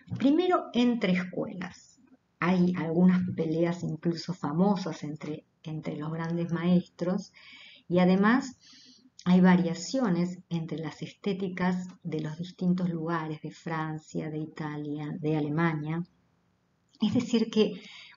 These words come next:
cada escuela tenía alguna propuesta que a veces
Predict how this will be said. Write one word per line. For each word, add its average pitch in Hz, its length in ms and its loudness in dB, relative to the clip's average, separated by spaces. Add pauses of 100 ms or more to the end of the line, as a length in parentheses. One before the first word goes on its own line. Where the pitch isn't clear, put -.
(340)
cada 320 260 0
escuela 247 640 4
tenía 196 720 2 (180)
alguna 202 640 0
propuesta 190 560 -4
que 175 180 -2
a 165 80 -4
veces 233 480 -2